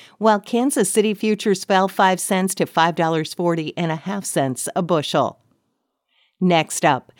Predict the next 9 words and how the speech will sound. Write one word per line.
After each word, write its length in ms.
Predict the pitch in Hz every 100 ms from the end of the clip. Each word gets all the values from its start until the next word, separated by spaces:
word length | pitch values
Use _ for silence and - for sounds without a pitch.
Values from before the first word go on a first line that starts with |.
| - -
inspections 760 | 226 220 - 202 190 - 202 190
of 160 | 143
corn, 440 | - 214 208 214 196
beans, 500 | 135 190 202 214 -
and 300 | - 175 147
wheat 260 | 165 233 233
for 240 | 214 -
overseas 640 | 190 180 175 - 185 170
delivery 520 | - 175 170 180 180